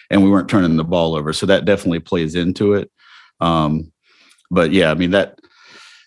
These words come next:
the, the first half, what did we go to? We went to Bates Jones off the bench somehow. Uh, I don't know what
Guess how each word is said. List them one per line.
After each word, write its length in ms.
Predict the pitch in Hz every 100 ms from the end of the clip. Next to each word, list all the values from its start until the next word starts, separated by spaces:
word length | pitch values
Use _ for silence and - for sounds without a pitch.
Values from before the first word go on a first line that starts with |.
| _
the, 180 | - 87 85
the 140 | -
first 300 | 101 123 117
half, 500 | - 104 92 87 - -
what 380 | 101 101 120 135
did 100 | 120
we 120 | 107
go 220 | 110 107
to? 520 | 98 117 101 98 92
We 140 | 92 117
went 180 | 117
to 220 | 73 85 85
Bates 400 | 82 110 117 -
Jones 500 | 90 98 110 110 - - _
off 200 | 107 110
the 80 | 117
bench 480 | 110 120 113 - - -
somehow. 580 | - 110 113 113 113
Uh, 340 | 110 87 85 82
I 40 | 90
don't 240 | 90 90 _
know 560 | 95 98 92 90 90 87 87 _ _ _ _
what 380 | 92 90 -